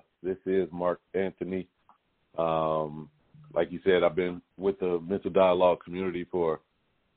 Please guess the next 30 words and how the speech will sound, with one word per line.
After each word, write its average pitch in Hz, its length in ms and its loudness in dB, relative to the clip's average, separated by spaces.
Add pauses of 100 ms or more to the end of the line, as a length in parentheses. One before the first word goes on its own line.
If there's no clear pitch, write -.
(240)
I - 80 -20
think 98 220 -6
we 98 120 -2
going 95 240 4
on, 87 120 2
like, 87 200 0
uh, 82 240 0 (100)
ten 107 180 0
years 98 320 4
at 80 120 -6
this 85 140 -6 (100)
point. 82 240 -8 (340)
Um, 90 640 2 (800)
background 98 580 4
is 87 140 2
in, 90 480 0
uh, - 1300 -6
uh, - 140 -2
undergrad 92 480 2
in 82 140 -12
psychology, 82 800 -6
master's 87 400 -8
degree 85 340 -6
in 80 180 -10
organizational 87 760 -4
leadership, 87 600 0 (840)
work 90 220 2
in 90 100 4
the 87 80 0
business 87 460 2